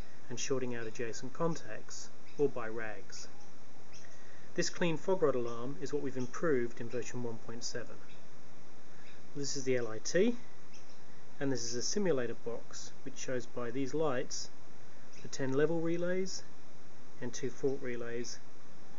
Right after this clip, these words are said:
of the, uh, L I T. And these ten switches simulate the level from the fog rod in a wet well. So right now,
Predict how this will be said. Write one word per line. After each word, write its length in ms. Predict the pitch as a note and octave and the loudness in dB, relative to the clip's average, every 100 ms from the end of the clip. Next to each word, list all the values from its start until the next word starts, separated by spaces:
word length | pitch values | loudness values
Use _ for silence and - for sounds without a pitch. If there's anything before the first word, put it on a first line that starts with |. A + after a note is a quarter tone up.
| - - - - - - | 0 0 0 0 0 0
of 80 | A#2+ - | 0 0
the, 120 | A#2 A2+ A#2 | 0 0 0
uh, 340 | A2 A2 - | 0 -2 0
L 100 | A#2+ | -2
I 100 | G#2+ G2+ | -2 0
T. 140 | - A2 G2+ - - - - - - - - - B2+ | 0 0 0 0 0 0 0 0 0 0 0 0 0
And 120 | A#2 | 0
these 200 | A#2 - | 0 0
ten 180 | C3 B2 | 0 0
switches 600 | - E3+ - F3 - - - - - - | 2 0 0 0 0 0 0 0 0 0
simulate 640 | - C#3 B2+ B2 A#2 A#2 - - - | 0 2 2 0 0 0 0 0 0
the 80 | |
level 400 | B2 C3 C3 C3 C3 - - - - | 0 2 2 2 2 0 0 0 0
from 200 | - A#2 | 0 0
the 60 | A2 | 0
fog 200 | - A2+ - | 0 0 0
rod 240 | G#2 G#2 - A#2+ | 0 0 0 0
in 120 | A2 | 0
a 60 | |
wet 160 | G#2+ A2+ - | 0 0 0
well. 140 | G#2+ G#2 - - - - - - - - - - - - - - - - - - - - | 0 0 0 0 0 0 0 0 0 0 0 0 0 0 0 0 0 0 0 0 0 0
So 140 | - D#3+ | 2 4
right 180 | G#3 | 4
now, 320 | F3 E3+ D3 | 4 4 4